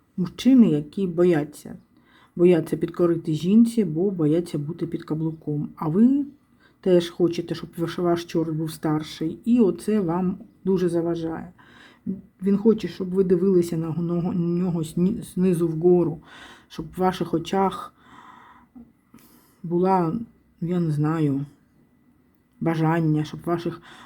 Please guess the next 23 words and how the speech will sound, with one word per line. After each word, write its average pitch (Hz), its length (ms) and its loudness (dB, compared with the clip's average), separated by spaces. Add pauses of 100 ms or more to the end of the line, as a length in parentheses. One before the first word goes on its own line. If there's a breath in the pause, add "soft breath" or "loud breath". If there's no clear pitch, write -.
очах 170 400 -2
було 165 560 0 (2250)
те, 208 160 6
що 170 220 0
він 180 180 2
головний, 165 680 4
що - 260 -8
він 180 200 0
самий 170 440 -2 (220 loud breath)
гарний, 151 520 0
що - 220 -12
дру-, 165 600 -6
другого 180 440 0
вам 175 180 -2
не 175 80 -2
треба, 165 640 -2
іншого. - 600 -4 (1300 soft breath)
А 180 80 -2
цього 190 280 4
немає, 156 560 2 (240)
йому 185 240 0
мало 175 600 -2
уваги. 151 600 -2